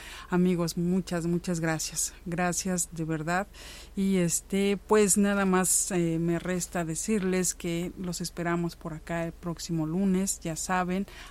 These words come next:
a las diez de la noche en W W W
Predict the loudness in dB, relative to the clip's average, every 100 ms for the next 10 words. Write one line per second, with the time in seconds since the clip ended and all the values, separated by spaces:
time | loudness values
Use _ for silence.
0 | 2 4 4 0 -2 -2 0 0 0 0
1 | 0 -2 -4 -6 -6 -4 -2 0 0 -2
2 | -2 -2 -4 -2 -2 -2 -2 -4